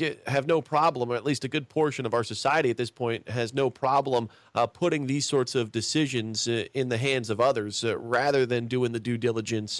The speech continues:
and making, uh, you know, c-, the life, uh, uh, sort of, uh,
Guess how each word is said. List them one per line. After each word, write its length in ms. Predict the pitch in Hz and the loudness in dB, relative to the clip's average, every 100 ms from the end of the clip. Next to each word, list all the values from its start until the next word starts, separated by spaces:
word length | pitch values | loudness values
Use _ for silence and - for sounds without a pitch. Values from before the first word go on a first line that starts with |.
| 117 - | -4 -2
and 200 | 120 123 | 0 0
making, 360 | 131 135 117 - - - | 0 -2 -4 -6 -14 0
uh, 260 | 110 110 90 113 - | 4 4 2 -4 -6
you 140 | 120 | 0
know, 100 | 104 101 | 0 0
c-, 200 | 117 101 | -2 -4
the 180 | 117 - _ - | -12 -20 _ -12
life, 460 | 92 95 151 147 127 | -2 2 2 0 -2
uh, 100 | 120 - | -2 -4
uh, 240 | 110 113 | -8 -6
sort 300 | 107 - 135 | -4 0 2
of, 220 | 127 110 | 2 -2
uh, 120 | 123 | -6